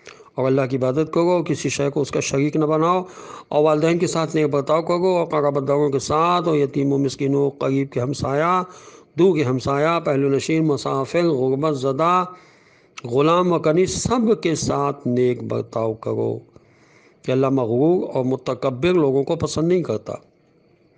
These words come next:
जो ख़ुद भी बुखल करते हैं और दूसरों को भी बुखल का हुक्म देते हैं, और जो कुछ खुदा ने अपने फजल करम से अता किया है, उस पर पर्दा डालते हैं, और हमने काफिरों के वास्ते रुस्वाकन, रुस्वाकुन अजाब मुहैया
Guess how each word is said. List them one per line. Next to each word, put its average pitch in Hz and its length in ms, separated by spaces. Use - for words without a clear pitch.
जो 131 100
ख़ुद 147 180
भी 156 140
बुखल 147 280
करते 165 320
हैं 170 100
और 156 140
दूसरों 123 300
को 123 80
भी 135 140
बुखल 127 260
का 139 100
हुक्म 135 240
देते 135 260
हैं, 135 140
और 160 160
जो 170 120
कुछ 165 160
खुदा 170 240
ने 175 100
अपने 170 200
फजल 160 240
करम 160 240
से 160 140
अता 151 240
किया 185 180
है, 180 60
उस 160 80
पर 160 120
पर्दा 147 280
डालते 160 320
हैं, 180 80
और 160 140
हमने 143 220
काफिरों 143 360
के 147 100
वास्ते 131 320
रुस्वाकन, 139 600
रुस्वाकुन 165 600
अजाब 151 600
मुहैया 139 640